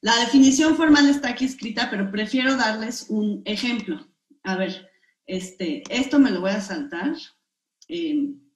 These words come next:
ahí está como explicada esta definición. A ver, bueno, si quieren, se, este,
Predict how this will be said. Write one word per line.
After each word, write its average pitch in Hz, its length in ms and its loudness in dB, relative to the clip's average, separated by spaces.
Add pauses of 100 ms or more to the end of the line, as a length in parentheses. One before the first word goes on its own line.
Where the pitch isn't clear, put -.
(260)
ahí 220 240 0
está 240 320 -2
como 214 340 -2
explicada 208 840 -4 (440)
esta 220 380 -2
definición. 180 600 -4
A 262 100 4
ver, 277 160 6
bueno, 285 440 6
si 226 200 -10
quieren, 285 360 6
se, 214 280 -2
este, 170 560 -8